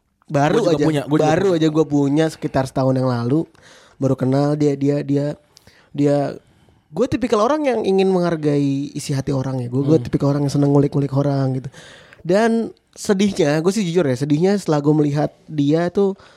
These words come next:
Speaker 1: mungkin ma-, gue bisa, ya gue nggak, nggak bisa ngambil sampel sebenarnya. Cuman dari
Speaker 2: Hmm.
Speaker 1: dia, dari temen gue itu, gue lihat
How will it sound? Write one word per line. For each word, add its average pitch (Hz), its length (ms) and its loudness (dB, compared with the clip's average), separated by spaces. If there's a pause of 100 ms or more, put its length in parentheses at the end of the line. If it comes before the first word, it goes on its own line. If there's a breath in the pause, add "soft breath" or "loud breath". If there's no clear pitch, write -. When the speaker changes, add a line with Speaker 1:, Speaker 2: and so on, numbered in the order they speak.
(240 soft breath)
Speaker 1:
mungkin 202 320 0
ma-, 208 200 0
gue 170 240 -2
bisa, 175 420 -2
ya 180 160 -4
gue 156 140 0
nggak, 151 180 0
nggak 139 140 2
bisa 135 100 0
ngambil 135 220 2
sampel 156 300 2
sebenarnya. 127 300 -4
Cuman 170 240 -2
dari 151 200 0
Speaker 2:
Hmm. 147 80 -4
Speaker 1:
dia, 156 220 0
dari 143 180 -6
temen 143 180 -2
gue 135 180 -4
itu, 170 220 0 (840 soft breath)
gue 165 160 0
lihat 185 180 0